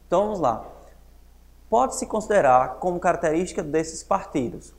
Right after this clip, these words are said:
Quais são as características desses partidos?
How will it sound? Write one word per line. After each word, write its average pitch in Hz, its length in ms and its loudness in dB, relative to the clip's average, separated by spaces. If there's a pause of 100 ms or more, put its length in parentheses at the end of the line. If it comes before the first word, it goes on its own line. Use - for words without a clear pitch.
Quais 180 220 -2
são 240 360 -2
as 240 160 -4
características 185 1040 0 (480)
desses 180 440 0
partidos? 170 480 -4